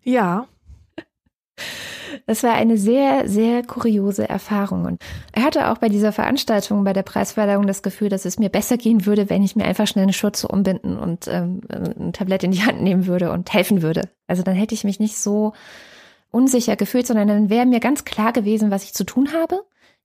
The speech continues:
Speaker 2: wie ich mich verhalt-, zu verhalten habe, wie ich mit den Leuten zu sprechen habe. Also es ist natürlich auch eine Frage des eigenen Habitus, wie man
Speaker 1: Ja.
Speaker 2: zu Luxus steht.
Speaker 1: Genau. Und kannst du dir vorstellen, dass du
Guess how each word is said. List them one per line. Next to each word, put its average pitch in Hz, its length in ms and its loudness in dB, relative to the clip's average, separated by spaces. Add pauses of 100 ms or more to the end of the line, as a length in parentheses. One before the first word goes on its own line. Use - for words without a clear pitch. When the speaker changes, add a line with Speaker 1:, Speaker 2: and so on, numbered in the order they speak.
Speaker 2:
wie 220 60 2
ich 214 100 0
mich 220 160 0
verhalt-, 196 440 0
zu - 100 -2
verhalten 214 500 0
habe, 269 340 2
wie 214 80 2
ich 202 120 -2
mit 202 120 2
den 185 240 0 (120)
Leuten 196 400 2
zu - 120 -2
sprechen 269 520 0
habe. 277 360 0 (680)
Also 214 160 2
es 226 100 0
ist - 200 -4
natürlich 254 500 0
auch 247 240 -2
eine 220 280 2
Frage 214 640 0 (120)
des 202 100 -6
eigenen 202 420 2
Habitus, 190 600 -2 (160)
wie 196 140 2
man 175 240 2
Speaker 1:
Ja. 202 340 0 (160)
Speaker 2:
zu - 140 -2
Luxus 180 520 0
steht. - 480 -4 (180)
Speaker 1:
Genau. 254 300 2
Und 220 180 0
kannst - 240 -2
du 370 40 -2
dir 339 160 2
vorstellen, 330 800 0
dass 269 300 -2
du 262 400 0